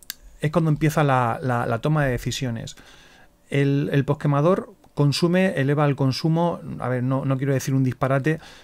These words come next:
pero eleva, eleva el consumo por lo menos en un, en un diez, quince por ciento, no me acuerdo, pero eleva, eleva el, el consumo en, en, en un disparate, muchísimo, con lo cual hay que, hay que utilizarlo en la, en el menor tiempo posible. Y en segundo lugar, como digo, son súper ruidosos,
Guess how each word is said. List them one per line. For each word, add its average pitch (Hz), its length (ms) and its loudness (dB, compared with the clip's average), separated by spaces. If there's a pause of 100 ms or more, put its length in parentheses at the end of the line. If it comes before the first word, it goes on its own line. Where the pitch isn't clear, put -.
(160)
pero 135 260 0
eleva, 143 360 2
eleva 143 280 0
el 151 60 2
consumo 135 960 2
por 123 100 0
lo 120 80 0
menos 156 300 0
en 135 80 0
un, 123 340 0
en 120 120 -4
un 117 380 -4
diez, 143 320 -2
quince 151 300 0
por 120 160 -8
ciento, 151 400 -2
no 139 80 0
me 131 80 0
acuerdo, 113 320 -2
pero 120 160 -2
eleva, 143 300 0
eleva 135 340 0
el, 127 100 -2
el 120 140 -4
consumo 147 460 0 (440)
en, 123 320 -4
en, 127 220 -4
en 131 140 0
un 143 100 4
disparate, 117 560 -4
muchísimo, 127 640 -4
con 117 100 -6
lo 117 120 -4
cual 135 200 0
hay 127 80 -2
que, 135 220 -4
hay 127 100 -2
que 139 80 0
utilizarlo 131 480 -2
en 135 60 -2
la, 127 80 -2
en 120 80 -4
el 120 180 -4
menor 120 260 -2
tiempo 127 320 -2
posible. 113 460 -6 (520)
Y 139 100 4
en 139 80 4
segundo 151 260 4
lugar, 151 280 4
como 147 200 2
digo, 151 320 4
son 147 160 0
súper 131 300 -2
ruidosos, 117 540 -4